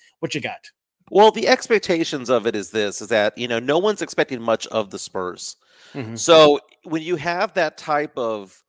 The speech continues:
Speaker 2: attitude about a team, then
Speaker 1: Yeah.
Speaker 2: any success level that you have is gonna be considered
Speaker 1: Sure.
Speaker 2: overachieving. You know, Vegas thinks the Spurs are gonna win thirty-one games, and I'm looking at mock drafts for next year, the twenty twenty-four draft,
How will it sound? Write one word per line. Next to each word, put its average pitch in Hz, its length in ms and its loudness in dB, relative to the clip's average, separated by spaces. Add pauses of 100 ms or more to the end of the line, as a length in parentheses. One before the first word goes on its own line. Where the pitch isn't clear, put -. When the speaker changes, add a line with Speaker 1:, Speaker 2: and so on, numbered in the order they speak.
(380)
Speaker 2:
attitude 139 540 -2
about 107 260 -2
a 104 60 -10
team, 98 420 -18 (560)
then 135 180 -2
Speaker 1:
Yeah. - 80 -8
Speaker 2:
any 214 260 2
success 147 520 -2
level 127 220 -2
that 110 180 -8
you 117 120 -8
have 110 400 -2
is 104 100 -12
gonna 110 220 -10
be 110 160 -12
considered 104 640 -8 (340)
Speaker 1:
Sure. 131 260 -2
Speaker 2:
overachieving. 104 720 -8 (640)
You 131 100 -4
know, 131 140 6
Vegas 185 380 4
thinks 156 200 -4
the 127 60 -12
Spurs 135 280 0
are 127 40 -6
gonna 123 140 -4
win 117 120 -2
thirty-one 110 520 -2
games, 104 500 -8 (420)
and 117 380 -2
I'm 135 120 4
looking 175 300 0
at 135 120 -4
mock 135 340 4
drafts 123 400 2
for 120 120 -4
next 113 300 -6
year, 113 140 -6
the 95 80 -12
twenty 123 240 -8
twenty-four 113 500 -6
draft, 101 380 -4